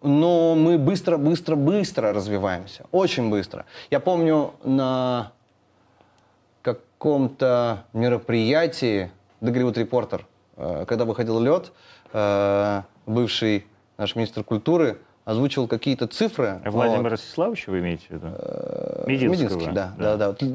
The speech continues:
Speaker 1: л-, который вот лю-, любитель комиксов. Самый
Speaker 2: А он
Speaker 1: ярый.
Speaker 2: любитель комиксов?
Speaker 1: Он их ненавидел, какие-то
Speaker 2: Да
Speaker 1: такие
Speaker 2: ладно?
Speaker 1: глупости о них говорил, просто,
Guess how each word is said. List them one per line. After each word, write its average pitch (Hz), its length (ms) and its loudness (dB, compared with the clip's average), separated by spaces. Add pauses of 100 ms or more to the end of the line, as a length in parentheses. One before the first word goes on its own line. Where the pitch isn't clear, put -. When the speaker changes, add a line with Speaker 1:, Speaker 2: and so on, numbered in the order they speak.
(100)
Speaker 1:
л-, 117 40 -2 (320)
который 117 280 0
вот 104 240 -4
лю-, 110 160 -2
любитель 113 340 0
комиксов. 95 440 -4 (160)
Самый 95 320 -4
Speaker 2:
А 107 60 4
он 110 100 0
Speaker 1:
ярый. 107 140 2
Speaker 2:
любитель 107 180 -4
комиксов? 185 440 -4
Speaker 1:
Он 151 120 4
их - 160 -4
ненавидел, 135 420 2
какие-то - 220 -8
Speaker 2:
Да 123 80 2
Speaker 1:
такие 127 140 4
Speaker 2:
ладно? 139 120 2
Speaker 1:
глупости 117 240 -2
о 113 40 2
них 113 140 0
говорил, 123 320 2
просто, 117 300 -4